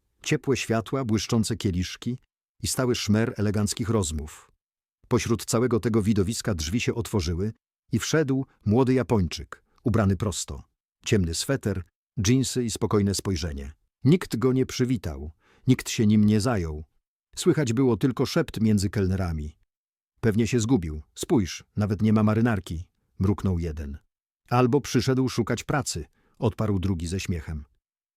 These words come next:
Młody mężczyzna podszedł do recepcji.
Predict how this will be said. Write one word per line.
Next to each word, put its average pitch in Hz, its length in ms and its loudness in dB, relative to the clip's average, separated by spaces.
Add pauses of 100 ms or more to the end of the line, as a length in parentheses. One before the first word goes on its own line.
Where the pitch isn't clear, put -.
(300)
Młody 190 240 6
mężczyzna 143 520 4
podszedł 131 420 0
do 120 120 4
recepcji. 90 640 -4